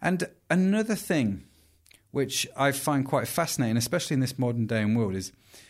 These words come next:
um, I'm, don't get me wrong, I'm not against people buying products on AliExpress and selling them, um, at all, because I th-, I think if you can find great products, it,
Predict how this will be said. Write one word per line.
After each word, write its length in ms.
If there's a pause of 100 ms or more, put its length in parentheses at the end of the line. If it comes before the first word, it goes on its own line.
(120)
um, 140
I'm, 140
don't 160
get 60
me 80
wrong, 220
I'm 160
not 120
against 300
people 220
buying 220
products 320
on 100
AliExpress 720
and 120
selling 360
them, 180 (420)
um, 480 (100)
at 240
all, 140
because 320
I 80
th-, 200
I 80
think 260
if 140
you 80
can 160
find 460
great 260
products, 480 (300)
it, 100